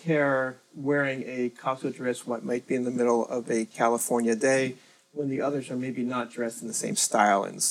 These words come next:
in this context. Um, so it makes you think about, um, about the film in the sense of an older woman whose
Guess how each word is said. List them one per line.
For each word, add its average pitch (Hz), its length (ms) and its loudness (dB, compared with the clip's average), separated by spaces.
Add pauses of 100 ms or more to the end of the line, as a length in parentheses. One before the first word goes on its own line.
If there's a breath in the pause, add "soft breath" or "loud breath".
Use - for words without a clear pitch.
in 107 80 -4
this 110 180 0
context. 117 600 -12 (540 soft breath)
Um, 131 640 -4
so - 200 -2
it 151 200 2
makes 170 300 2
you 156 60 8
think 147 280 2
about, 135 500 4 (140)
um, 120 400 -4 (960)
about 143 240 -6
the - 60 -20
film 240 280 2
in 165 60 2
the 151 60 0
sense 151 240 0
of 131 120 0
an 123 120 0
older 127 300 0
woman 123 400 -2
whose - 760 -6